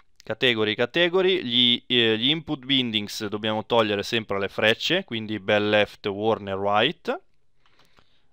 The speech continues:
Ok. Perfetto. E qui siamo... no, non siamo a posto, perché adesso dobbiamo dargli, eh, le specifiche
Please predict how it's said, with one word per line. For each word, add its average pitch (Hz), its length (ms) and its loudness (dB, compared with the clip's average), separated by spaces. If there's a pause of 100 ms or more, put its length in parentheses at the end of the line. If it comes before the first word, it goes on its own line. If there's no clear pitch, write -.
(160)
Ok. - 500 -2 (2000)
Perfetto. - 680 -4 (1040)
E - 140 -4
qui 147 180 4
siamo... 107 1400 4
no, 107 160 0
non 120 140 -4
siamo 120 200 2
a 101 60 0
posto, 90 400 -8
perché 104 520 0 (240)
adesso 123 280 -2
dobbiamo 139 280 4
dargli, 127 480 6 (100)
eh, 107 300 0
le 139 100 4
specifiche 120 840 -2